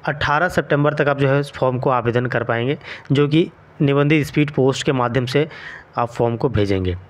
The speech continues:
देखिए फॉर्म भेजने का एड्रेस है मुख्य चिकित्सा पदाधिकारी, सह मुख्य कार्यपालक पदाधिकारी, जिला स्वास्थ्य समिति, सदर अस्पताल परिसर कोडरमा। ये देखिए एड्रेस है,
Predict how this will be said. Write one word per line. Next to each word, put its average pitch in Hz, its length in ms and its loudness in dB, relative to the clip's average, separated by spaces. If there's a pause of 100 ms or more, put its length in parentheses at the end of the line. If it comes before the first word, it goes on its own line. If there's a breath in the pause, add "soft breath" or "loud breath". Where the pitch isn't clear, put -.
(560 loud breath)
देखिए 139 180 2
फॉर्म 151 300 0
भेजने 143 260 2
का 139 80 2
एड्रेस 131 320 0
है 175 100 0
मुख्य 143 340 0
चिकित्सा 135 360 0
पदाधिकारी, 123 760 -2
सह 147 280 -4
मुख्य 135 500 0 (520 loud breath)
कार्यपालक 143 560 0
पदाधिकारी, 123 520 0
जिला 131 280 2
स्वास्थ्य 127 380 -2
समिति, 123 360 0
सदर 135 320 0
अस्पताल 120 380 -4
परिसर 123 400 -2
कोडरमा। 101 520 -2 (420)
ये 151 100 4
देखिए 147 240 2
एड्रेस 127 380 0
है, 190 100 0